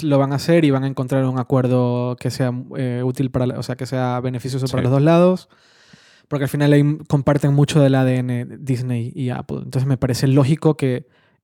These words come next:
Speaker 1: De hecho, no me sorprendería que, eh, haya una especie de lanzamiento exclusivo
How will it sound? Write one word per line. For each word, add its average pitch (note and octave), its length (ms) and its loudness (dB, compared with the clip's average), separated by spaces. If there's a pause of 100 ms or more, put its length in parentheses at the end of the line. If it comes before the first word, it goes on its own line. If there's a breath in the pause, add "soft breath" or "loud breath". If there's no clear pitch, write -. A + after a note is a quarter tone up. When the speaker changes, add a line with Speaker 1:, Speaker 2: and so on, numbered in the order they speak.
(120)
Speaker 1:
De D3+ 160 -4
hecho, D#3 200 0
no D3+ 200 0
me E3 100 4
sorprendería D#3 580 4
que, C#3 260 0
eh, C3 500 -4
haya D3 240 4
una D3 80 2
especie C#3 260 0
de C#3+ 60 2
lanzamiento C3 480 -2
exclusivo D3+ 880 -4